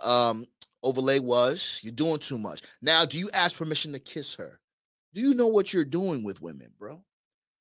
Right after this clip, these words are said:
A lot of times, like Top says, m-, women ha-, are never really single. They have men for every occasion, for everything that they need. This is why they appear to be resourceful. And they are, but they're not doing it by themselves, bro. All these bros that claim they're independent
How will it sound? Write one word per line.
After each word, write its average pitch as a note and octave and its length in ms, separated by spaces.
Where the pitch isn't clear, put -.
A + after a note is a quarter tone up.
A A#2+ 60
lot A3+ 220
of B3+ 80
times, A3 360
like C3 240
Top D#3+ 260
says, D3+ 220
m-, B2 240
women G3 260
ha-, D#3+ 200
are A#2+ 60
never C3+ 280
really C3 220
single. A#2+ 340
They A#2 100
have G#2 260
men A#2+ 200
for - 200
every A#2 340
occasion, A2 540
for - 140
everything A2+ 340
that F#2 140
they F2+ 120
need. A#2 420
This G#2 120
is B2 120
why A#2 180
they G#2+ 180
appear B3 380
to D#3+ 100
be A#2+ 140
resourceful. G#2+ 760
And E3+ 120
they C#3 140
are, E3 440
but B2 80
they're D#3+ 100
not D3+ 200
doing C3+ 280
it A#2+ 200
by G#2+ 100
themselves, F2 460
bro. D#2 180
All E3+ 200
these A3 180
bros D#3+ 260
that C#3 100
claim D3+ 200
they're C3 120
independent C3 760